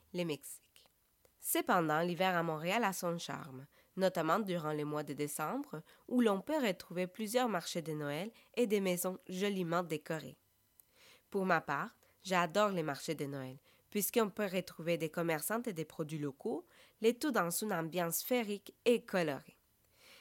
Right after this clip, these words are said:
C'est pourquoi aujourd'hui, je voudrais vous parler d'un marché de Noël que j'ai découvert quand je suis arrivée à Montréal et qui revient après quatre années d'absence. Il s'agit du Grand Marché de Noël de Montréal,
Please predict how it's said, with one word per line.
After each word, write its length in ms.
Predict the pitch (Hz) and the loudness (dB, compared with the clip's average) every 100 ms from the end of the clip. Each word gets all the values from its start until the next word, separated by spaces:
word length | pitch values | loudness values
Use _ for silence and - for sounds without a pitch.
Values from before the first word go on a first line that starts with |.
| - | -14
C'est 220 | - 349 | -4 0
pourquoi 360 | 349 269 - 262 | 2 2 4 2
aujourd'hui, 380 | 220 165 165 220 | 2 -2 -2 -2
je 120 | 196 | -4
voudrais 320 | 175 196 285 | -6 -2 0
vous 100 | 277 | 0
parler 360 | - 175 175 202 | 0 -2 0 0
d'un 140 | 208 | 0
marché 380 | 202 208 - 320 | -2 -4 -4 -4
de 80 | 214 | -2
Noël 400 | 175 156 160 175 | 0 -2 -2 -4
que 160 | 180 | -6
j'ai 140 | 160 156 | -6 -4
découvert 440 | 151 - 160 185 | -6 -6 -4 -4
quand 180 | - 165 | -4 -8
je 80 | 156 | -6
suis 400 | 147 - 330 349 | -6 -4 -2 -2
arrivée 340 | 202 156 151 | -4 -4 -6
à 80 | 147 | -4
Montréal 420 | 143 135 143 135 175 - - _ | -4 -6 -6 -8 -10 -16 -20 _
et 140 | 330 311 | -4 -2
qui 180 | - | -2
revient 320 | 262 220 185 170 | 0 0 0 -2
après 360 | - 165 - 156 | -2 -6 -4 -10
quatre 360 | - 254 247 170 | -4 -4 -4 -2
années 200 | 170 156 | 0 0
d'absence. 600 | 135 - - - - - _ _ - - | -2 -6 -10 -12 -20 -20 _ _ -20 -18
Il 140 | - 175 | -6 -2
s'agit 440 | - 165 151 208 | 0 0 0 -6
du 180 | 165 165 | -4 -6
Grand 300 | 147 254 277 | -2 2 4
Marché 340 | 233 180 - 190 | 4 0 -2 -4
de 80 | |
Noël 340 | 165 151 165 202 | -2 0 0 0
de 80 | 175 | -2
Montréal, 480 | 147 143 135 143 | -4 -6 -4 -4